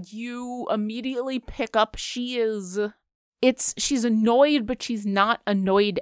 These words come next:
at any of you, which is why you pick it up, because you're, you're kind of,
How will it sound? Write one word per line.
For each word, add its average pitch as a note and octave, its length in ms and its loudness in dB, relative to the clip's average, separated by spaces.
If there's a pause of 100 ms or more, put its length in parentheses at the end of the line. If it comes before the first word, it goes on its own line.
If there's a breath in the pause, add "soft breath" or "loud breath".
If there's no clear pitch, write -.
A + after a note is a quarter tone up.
at F#3 200 2
any F3 300 0
of D3 140 -2
you, C3 440 -6 (580)
which F3+ 160 -4
is F3 120 -4
why G3+ 220 4
you B3 160 2
pick - 240 -10
it E3 80 -6
up, - 260 -8
because G#3 300 -8
you're, A3+ 260 0 (440 soft breath)
you're C#4 240 4
kind F#4+ 280 0
of, C4+ 80 -2